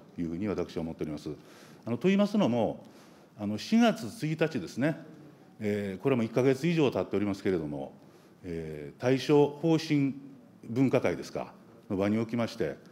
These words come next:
えー、東北大学の教授もですね、押谷さんが、あの、こんなことをですね、おっしゃってるんですね。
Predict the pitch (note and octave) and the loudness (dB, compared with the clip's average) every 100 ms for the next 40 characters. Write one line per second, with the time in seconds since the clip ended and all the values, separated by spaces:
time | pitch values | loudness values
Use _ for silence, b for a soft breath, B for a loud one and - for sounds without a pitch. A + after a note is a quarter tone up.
0 | B B B - F#2 F#3+ G#3 G3+ F#3 G3 | B B B -14 -2 4 6 6 4 4
1 | G3 F3 A2 F2+ E2+ - G#2 A2 C#3 D3 | 4 4 2 -2 -6 0 2 2 2 2
2 | - A2+ F2 - - B B - E3 - | 0 -2 -4 -6 -16 B B -2 -2 2
3 | A#3+ D3+ - E2 C#2 B1 - - B B | 2 2 0 -6 -8 -10 -12 -20 B B
4 | - F#2+ G#2 G#3 G#3 G3 F#3+ F#3 G2+ D#2 | -10 -8 -2 2 4 4 4 2 2 0
5 | - C3+ A2 - F#2 F#2 D#2 - A#2+ D#3 | -2 -2 -2 -2 -4 -4 -6 -4 -2 -2